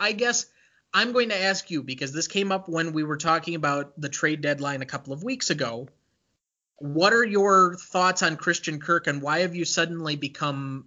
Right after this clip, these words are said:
enamored with him again? I know he was a guy that you were high on when he was younger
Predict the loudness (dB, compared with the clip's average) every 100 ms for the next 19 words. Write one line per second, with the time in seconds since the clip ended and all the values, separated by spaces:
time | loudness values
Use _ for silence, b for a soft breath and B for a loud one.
0 | -12 -6 -2 0 0 0 -2 -4 -4 -4
1 | -2 -4 -4 -10 -4 2 2 2 -2 0
2 | 4 4 4 0 0 0 2 0 0 -2
3 | -6 -8 -8 -10 -10 -6 -4 -4 -2 -2
4 | -2